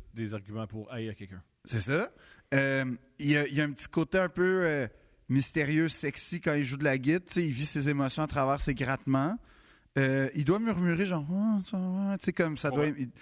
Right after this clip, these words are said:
Speaker 2: après ça, il fait des chansons qui rendent hommage au... à la femme, mais c'est tellement mal écrit que, là, tuez-moi pas, là, les fans de John Mayer, mais je veux dire, c'est pas si bien écrit que ça, là.
Speaker 1: Ok, c'est dit.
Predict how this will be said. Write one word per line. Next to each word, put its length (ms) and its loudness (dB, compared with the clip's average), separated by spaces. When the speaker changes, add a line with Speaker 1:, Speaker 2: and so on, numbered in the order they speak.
Speaker 2:
après 260 0
ça, 140 0
il 60 -2
fait 140 0
des 180 0
chansons 540 0
qui 140 -4
rendent 220 0
hommage 340 0
au... 140 2
à 140 0
la 140 2
femme, 240 -2
mais 220 0
c'est 80 -20
tellement 260 2
mal 180 0
écrit 340 0
que, 300 2
là, 240 2
tuez-moi 420 0
pas, 180 0
là, 100 0
les 120 0
fans 160 -2
de 140 0
John 160 0
Mayer, 260 2
mais 140 2
je 100 -2
veux 60 0
dire, 240 0
c'est 140 -20
pas 100 2
si 180 -2
bien 200 2
écrit 220 -4
que 80 -4
ça, 280 0
là. 220 0
Speaker 1:
Ok, 260 -8
c'est 200 -4
dit. 260 -8